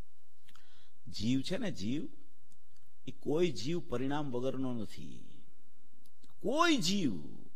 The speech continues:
જીવ માત્ર, કોઈ જીવ પરિણામ વગરનો કોઈ જીવ નથી.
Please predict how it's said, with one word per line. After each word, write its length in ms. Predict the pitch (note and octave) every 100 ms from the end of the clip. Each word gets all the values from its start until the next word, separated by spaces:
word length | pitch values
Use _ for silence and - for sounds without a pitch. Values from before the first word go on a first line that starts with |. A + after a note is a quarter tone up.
| -
જીવ 300 | G2 D#3 A#3
માત્ર, 420 | A#3 G#3 A#3+ B3 B3 D#3 D#2+ - - - - - - -
કોઈ 280 | - A3 A#3+
જીવ 220 | E3 A#3+
પરિણામ 500 | A3 F#3+ G#3 B3 B3+
વગરનો 360 | B3 B3+ B3 A#3+
કોઈ 220 | A#3 B3
જીવ 280 | D3+ G3 A#3+
નથી. 640 | G#3+ - - - A1+ -